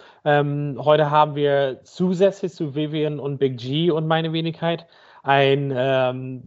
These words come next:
Besonderheit, also ein Special Guest vom Feinsten, Lucas Heinz Johnson,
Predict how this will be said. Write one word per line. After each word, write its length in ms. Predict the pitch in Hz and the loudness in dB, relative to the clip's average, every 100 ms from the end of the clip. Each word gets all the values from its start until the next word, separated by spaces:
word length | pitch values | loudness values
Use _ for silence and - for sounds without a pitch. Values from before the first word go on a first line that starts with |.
| - | -4
Besonderheit, 1400 | 156 123 131 - 175 175 180 175 165 160 165 165 - - | -4 -4 -8 0 2 4 4 4 2 0 -4 -4 -12 -8
also 260 | 143 139 135 | -6 -4 -4
ein 140 | 131 | -6
Special 480 | - - 175 - 160 | -4 2 2 2 0
Guest 320 | 147 160 - | 0 0 -4
vom 160 | 151 139 | -8 -6
Feinsten, 520 | 135 147 - 156 156 - - - - | -6 -6 -10 -12 -12 -16 -20 -10 0
Lucas 320 | 160 185 175 | 4 4 4
Heinz 240 | 160 - | 0 0
Johnson, 500 | 143 147 - 175 165 | -2 -2 -4 -6 -4